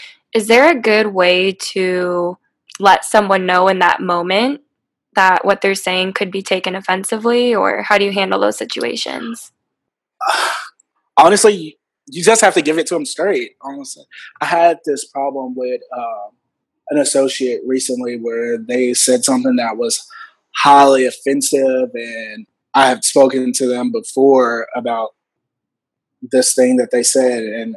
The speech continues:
Speaker 2: it just gets to a point where you have to, even if it makes you uncomfortable, you just have to say, like, "Hey, this is wrong. This is the history behind it." I mean, I know you have your feelings, but this is how it affects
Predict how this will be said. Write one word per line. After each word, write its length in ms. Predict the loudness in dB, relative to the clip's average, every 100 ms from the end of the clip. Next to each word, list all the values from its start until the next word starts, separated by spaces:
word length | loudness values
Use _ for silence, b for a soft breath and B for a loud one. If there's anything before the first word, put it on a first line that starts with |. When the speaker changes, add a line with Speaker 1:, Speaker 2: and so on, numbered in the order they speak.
| _ -6
Speaker 2:
it 100 | -2
just 260 | 0 0
gets 160 | -2 0
to 120 | -2
a 140 | -2 2
point 260 | 2 2
where 180 | -2 -2
you 220 | 0 0
have 120 | 0 0
to, 200 | -2 0
even 180 | 4 4
if 80 | 6
it 80 | 6
makes 220 | 4 4
you 60 | 2
uncomfortable, 500 | 4 0 0 -10 -8
you 100 | -8
just 180 | -6 -8
have 80 | -8
to 80 |
say, 140 | -10 -10
like, 120 | -12 _ _ _ 2
"Hey, 180 | 4 4
this 240 | 2 -6
is 120 | -4
wrong. 400 | 0 4 4 2
This 160 | -2 -6
is 100 | -6
the 100 | -8
history 440 | -8 -8 -2 -2
behind 420 | 2 2 4 2 2
it." 180 | -2 -4 _ _ _ -4
I 60 | -2
mean, 320 | -2 -6 -12 -4 0
I 80 |
know 120 | 2 2
you 200 | 2 0
have 180 | 0
your 120 | 0 -4
feelings, 440 | 2 2 2 0
but 260 | -4 -6 -10 _ 0
this 180 | 0
is 120 | 0 -2
how 180 | -2 -2
it 80 |
affects 640 | -8 -6 -6 -6 -6 -8